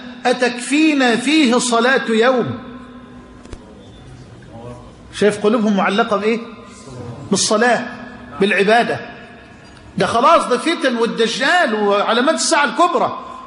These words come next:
ده الدجال ده علامة من العلامات الكبرى، مش علامة صغرى، ومع ذلك مشغولون بالعبادة،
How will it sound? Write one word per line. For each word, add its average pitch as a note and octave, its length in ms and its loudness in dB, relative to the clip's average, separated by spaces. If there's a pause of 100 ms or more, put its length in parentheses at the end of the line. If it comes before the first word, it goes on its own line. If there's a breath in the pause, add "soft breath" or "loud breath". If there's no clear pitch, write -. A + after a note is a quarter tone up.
(140 loud breath)
ده G3+ 80 2
الدجال G#3 480 2
ده A#3+ 100 2
علامة B3 360 2
من A3+ 100 2
العلامات A3 420 0
الكبرى، A#3 440 0 (840)
مش G3+ 180 0
علامة C4+ 260 2
صغرى، A#3 360 -2 (1400)
ومع A#3+ 320 2
ذلك C4 360 2
مشغولون A#3 720 2
بالعبادة، F#3 580 0